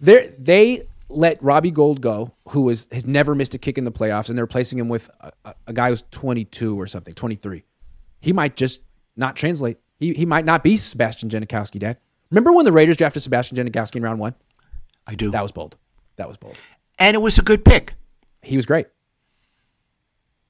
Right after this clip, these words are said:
Speaker 1: I don't know that this guy's like that. Sebastian Janikowski had the strongest leg I think I've ever seen.
Speaker 2: Yeah. Yeah.
Speaker 1: Yeah. The worst move of the draft was not drafting a, an offensive lineman. I mean, that was an all-timer.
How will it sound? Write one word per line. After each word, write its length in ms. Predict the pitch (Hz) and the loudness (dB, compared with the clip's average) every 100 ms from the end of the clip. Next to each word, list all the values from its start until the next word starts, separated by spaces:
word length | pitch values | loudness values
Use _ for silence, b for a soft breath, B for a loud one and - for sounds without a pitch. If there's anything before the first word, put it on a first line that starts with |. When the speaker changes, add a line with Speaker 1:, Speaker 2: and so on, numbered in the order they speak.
| _ - | _ -4
Speaker 1:
I 80 | 131 | 0
don't 100 | 143 | 2
know 140 | 123 | 2
that 100 | 117 | 0
this 140 | 117 - | -2 -6
guy's 180 | 101 | -6
like 140 | 98 98 | -8 -4
that. 180 | 147 - - - | -4 -4 -14 -10
Sebastian 420 | - 196 269 151 | -4 -2 -2 -2
Janikowski 360 | 113 107 113 120 | -4 -4 -6 -6
had 100 | 98 | -10
the 60 | |
strongest 360 | - 117 107 - | -6 -6 -6 -8
leg 160 | 104 | -8
I 40 | 92 | -8
think 180 | 156 110 | -10 -8
I've 100 | 104 | -10
ever 120 | 95 | -12
seen. 280 | - 90 - _ _ _ _ - - - | -14 -14 -18 _ _ _ _ -20 -20 -8
Speaker 2:
Yeah. 220 | 107 78 - _ _ _ _ | -6 -6 -12 _ _ _ _
Yeah. 180 | - 98 | -8 -8
Speaker 1:
Yeah. 120 | 85 71 _ _ _ _ _ _ _ _ _ _ _ _ _ | -8 -12 _ _ _ _ _ _ _ _ _ _ _ _ _
The 80 | 156 | 6
worst 200 | 220 254 | 6 6
move 140 | 202 | 6
of 80 | 165 | 6
the 60 | 139 | 4
draft 260 | 127 127 | 4 2
was 100 | 117 | 0
not 160 | 120 110 | -4 -2
drafting 320 | 113 - 107 | -2 -4 -8
a, 120 | 98 - | -8 -8
an 80 | 117 | -6
offensive 340 | 104 101 104 | -6 -6 -10
lineman. 240 | 95 87 | -10 -8
I 40 | 98 | -6
mean, 100 | 120 | 2
that 80 | 175 | 2
was 120 | 131 | 2
an 80 | 113 | -2
all-timer. 420 | 107 98 87 | -6 -10 -14